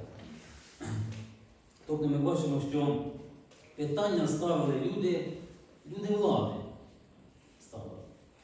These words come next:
І ось тут того також ставлять запитання. "Хто ти такий? Що тут відбувається?" Ми знаємо,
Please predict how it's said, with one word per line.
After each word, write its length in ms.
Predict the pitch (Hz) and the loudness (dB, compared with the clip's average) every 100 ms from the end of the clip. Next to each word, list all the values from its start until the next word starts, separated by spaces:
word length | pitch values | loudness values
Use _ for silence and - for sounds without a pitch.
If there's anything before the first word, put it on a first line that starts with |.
| - - - | -20 -20 -4
І 80 | 180 | 0
ось 80 | 190 | 2
тут 200 | - - | 0 0
того 240 | 185 226 | 2 4
також 360 | 226 190 - - | 4 2 0 -2
ставлять 560 | - 160 139 127 - | 0 0 2 0 -2
запитання. 640 | 139 139 151 156 113 - - - - - - - | -4 -4 -2 -2 -2 -2 -2 -4 -8 -12 -14 -20
"Хто 260 | - 180 | -14 -6
ти 400 | 190 196 175 160 | -4 -4 -4 -6
такий? 220 | 151 156 - - - - - - - - - - - - - - - - - - - | -6 -8 -12 -16 -20 -20 -20 -20 -12 -10 -10 -14 -14 -10 -6 -4 -4 -4 -8 -12 -8
Що 80 | 185 | -4
тут 220 | - - | -2 -2
відбувається?" 640 | - - 123 110 - - - - - - - - - | -4 -4 -4 -6 -6 -10 -14 -18 -20 -20 -20 -12 -2
Ми 120 | 170 | 4
знаємо, 320 | 214 226 | 6 6